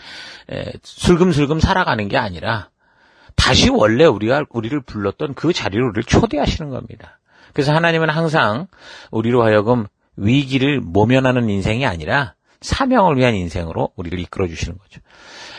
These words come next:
예, 그래서 이제 우리는 이렇게 매년 초마다 이런, 어, 이 이퀴 타임 같은 걸 가져서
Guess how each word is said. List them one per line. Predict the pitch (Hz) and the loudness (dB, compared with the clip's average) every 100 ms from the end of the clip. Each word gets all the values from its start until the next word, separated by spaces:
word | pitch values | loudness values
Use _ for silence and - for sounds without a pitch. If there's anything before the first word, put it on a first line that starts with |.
| - 180 | 0 2
예, | |
그래서 | 175 190 202 | 4 4 4
이제 | 180 | 2
우리는 | 156 156 | 2 2
이렇게 | 139 - 139 113 92 82 _ | 0 2 2 2 -2 -8 _
매년 | 101 95 110 127 113 | -10 -6 -2 0 -2
초마다 | - 156 120 110 107 | -4 -2 0 0 0
이런, | 120 131 123 107 - - | 0 0 0 -2 -8 -8
어, | 92 90 | -8 -8
이 | - 92 95 101 - _ _ _ | -8 -8 -8 -12 -20 _ _ _
이퀴 | 139 147 - 170 | -2 0 0 0
타임 | - 135 117 | 0 0 -2
같은 | 98 - 110 | -4 -4 -2
걸 | 95 | -2
가져서 | - 92 90 117 | -2 -4 -2 -2